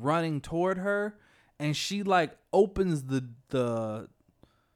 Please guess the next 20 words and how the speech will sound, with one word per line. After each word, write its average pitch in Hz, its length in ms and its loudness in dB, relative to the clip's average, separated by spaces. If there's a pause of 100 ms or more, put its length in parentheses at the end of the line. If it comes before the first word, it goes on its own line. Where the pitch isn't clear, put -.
(340)
cellar 196 680 4
door, 123 680 -2 (320)
like, 139 260 -8
into 180 300 -6
his 135 200 -6
face. 120 600 -6 (560)
And 165 100 -4
I 175 60 4
remember 208 280 2
thinking 202 220 -4
to 196 40 -4
myself, 175 460 -2
like, 139 260 -2 (500)
she - 260 -4
opens 294 420 4
it 185 220 2
into 226 360 4
him. 110 380 -10 (380)
Like, 156 320 -4
he, 196 200 -12